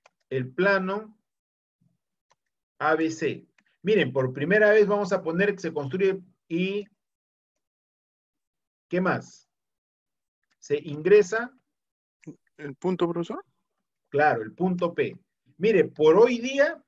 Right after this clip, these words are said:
Speaker 1: por esta oportunidad, vamos a hacer esa primera línea,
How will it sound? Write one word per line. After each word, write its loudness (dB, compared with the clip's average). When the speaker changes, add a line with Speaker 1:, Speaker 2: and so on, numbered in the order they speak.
Speaker 1:
por 2
esta 2
oportunidad, -2
vamos -2
a 0
hacer 2
esa 0
primera 2
línea, -2